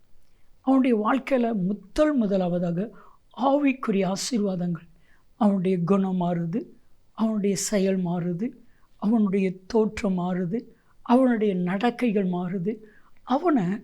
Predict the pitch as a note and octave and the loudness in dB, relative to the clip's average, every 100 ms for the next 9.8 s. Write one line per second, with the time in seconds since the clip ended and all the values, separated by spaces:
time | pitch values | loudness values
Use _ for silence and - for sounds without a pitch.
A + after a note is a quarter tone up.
0 | - _ - A3+ A3+ B3+ B3+ C#4+ - D#4+ | -14 _ 0 0 0 -2 -2 -2 -4 -6
1 | - D4 A#3+ A3+ A3 G3+ F3+ B3 C4 B3 | 0 2 4 0 0 -2 -4 -4 -4 -6
2 | - C4 A3 G3+ - A3+ G#3 G#3+ E3+ - | -4 -2 0 -4 -4 -2 -2 -4 -8 -10
3 | - - _ B3+ B3 D4 D4 A3 B3+ A#3 | -20 -20 _ -4 2 2 2 -2 -2 0
4 | G#3+ F#3+ G#3 A3 A3 G3 E3+ E3+ - - | 2 2 2 -2 -2 -2 -2 -6 -18 -20
5 | - _ - A#3 - _ F4 F4+ F4+ B3 | -20 _ -8 -8 -8 _ -2 0 2 4
6 | G#3 E3+ E3 G#3 - - _ - G3+ - | 4 2 2 0 -2 -12 _ -4 -2 -2
7 | - C#4 F#3 G#3 C#4+ - _ B3+ D#4+ F4 | 0 2 2 -2 -4 -10 _ -2 -2 0
8 | F4 D4+ A3 A3 B3 C4 A3 F#3 G3 G#3+ | 0 0 0 -2 0 0 0 0 -2 0
9 | A#3 G#3+ G3 F3 E3+ F3+ B3+ - | -2 -2 -2 -2 -2 -2 -2 -6